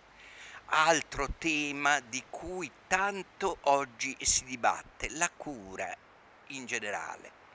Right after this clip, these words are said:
Infine c'è un terzo tema molto, mm, eh, eh, vorrei dire, mm, molto, eh, inquietante, se vogliamo, o curioso, cioè il rapporto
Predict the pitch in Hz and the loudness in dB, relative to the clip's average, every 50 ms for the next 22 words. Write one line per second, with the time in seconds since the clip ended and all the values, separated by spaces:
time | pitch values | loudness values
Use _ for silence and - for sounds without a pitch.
0 | - - - - - - - - - - - - - - - - - - - - | -18 -18 -18 -18 -16 -18 -16 -16 -16 -16 -16 -16 -18 -18 -18 -20 -20 -20 -16 -6
1 | - 262 269 254 262 247 247 254 269 262 - - 220 214 214 214 190 - - 208 | 0 0 0 4 4 4 8 8 6 6 6 6 6 6 6 6 4 0 -4 -6
2 | 208 208 202 196 - - - 240 254 233 175 131 113 110 - - - - 117 - | -4 -4 -4 -6 -8 -4 2 6 6 6 6 4 2 -2 -2 -2 -2 -2 -2 -4
3 | - - 156 143 131 123 123 120 113 117 135 156 180 202 208 165 120 - - - | -2 -2 -2 -2 -2 0 0 0 0 0 -2 -2 0 2 2 0 0 -6 -14 -20
4 | - - - 139 120 117 113 113 120 - - - - 113 113 110 107 107 104 104 | -18 -10 -8 -6 -6 -6 -8 -12 -16 -18 -16 -12 -10 -10 -8 -8 -8 -4 -4 -4
5 | 98 95 101 101 - 117 113 110 107 107 110 107 104 104 - - 139 143 135 131 | -4 -6 -8 -8 -6 -6 -6 -6 -8 -10 -12 -16 -18 -20 -16 -12 -10 -8 -6 -6
6 | 135 131 123 127 175 180 196 185 151 135 120 113 110 110 104 101 101 107 107 107 | -6 -6 -6 -8 -6 -2 -2 0 0 0 -2 -2 -4 -6 -8 -10 -18 -18 -20 -20
7 | 113 113 - - 123 117 - 156 175 202 220 208 - - 180 151 127 113 - 139 | -20 -18 -14 -14 -14 -12 -10 -6 -2 -2 -2 -2 -2 0 0 0 0 0 -6 -14
8 | 139 - - - - - 147 143 135 127 123 123 123 127 - - - - - - | -14 -14 -16 -18 -12 -4 0 0 2 2 2 0 0 -4 -8 -14 -20 -20 -20 -20
9 | - - 202 202 185 165 - - 180 160 156 - - 208 208 190 151 120 107 104 | -12 -8 -6 -6 -6 -4 -4 2 2 2 2 4 4 6 6 6 4 0 -6 -14
10 | - - 123 107 - - - 98 113 110 113 107 110 110 107 104 101 104 107 113 | -10 -8 -6 -4 -4 -4 -6 -6 -8 -10 -10 -8 -6 -4 -4 -4 -4 -4 -6 -4
11 | 113 123 127 - - - 139 135 139 160 202 196 147 123 110 98 - 98 90 - | -4 -4 -4 -6 -10 -12 -10 -8 -4 -2 0 0 0 0 -2 -2 -4 -6 -6 -8
12 | - - - - - - - - - - - - - - 170 175 170 160 139 123 | -12 -18 -18 -18 -18 -18 -18 -20 -20 -14 -6 -4 -4 -2 2 4 4 4 4 2
13 | 127 - - - - - - - - - - - - - - - - - - - | 0 -2 -6 -14 -20 -20 -20 -20 -20 -20 -20 -20 -20 -20 -20 -20 -20 -20 -20 -10
14 | - 208 214 208 - 185 190 180 - - - - - 254 233 190 151 113 - - | -4 -2 0 0 2 4 4 4 2 0 -8 4 6 6 8 8 6 2 0 -4
15 | - - - 120 101 95 | -10 -12 -10 -8 -8 -8